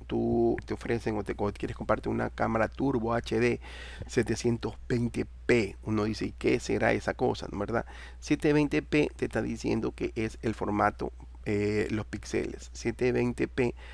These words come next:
significa que tiene mil doscientos ochenta píxeles por siete veinte, que era lo que habíamos conversado, que estarías acá, ¿no, verdad? En H D. Es una cámara H D, setecientos veinte significa que tiene menos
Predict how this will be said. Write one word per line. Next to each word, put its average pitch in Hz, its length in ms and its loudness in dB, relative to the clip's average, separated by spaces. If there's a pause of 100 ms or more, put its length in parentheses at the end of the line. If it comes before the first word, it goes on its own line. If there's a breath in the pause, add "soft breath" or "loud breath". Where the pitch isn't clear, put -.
(160 loud breath)
significa 117 480 2
que 117 120 0
tiene 113 280 0
mil 127 260 2
doscientos 131 540 -2
ochenta 120 380 0
píxeles 131 460 0
por 104 200 -6
siete 110 300 0
veinte, 147 400 4 (540 loud breath)
que - 220 -4
era 110 220 2
lo 110 140 0
que 110 100 -2
habíamos 110 400 0
conversado, 113 720 4 (400 loud breath)
que - 80 -6
estarías 110 440 2
acá, - 380 0 (220)
¿no, 104 100 -6
verdad? 101 320 -2
En 107 200 0
H 98 260 0
D. - 260 -8
Es - 60 -12
una 110 240 0
cámara 120 380 4
H 151 280 2
D, 165 220 4 (400 loud breath)
setecientos 135 400 2
veinte 156 420 6
significa 117 440 0
que 110 140 -2
tiene 117 300 2
menos 147 680 4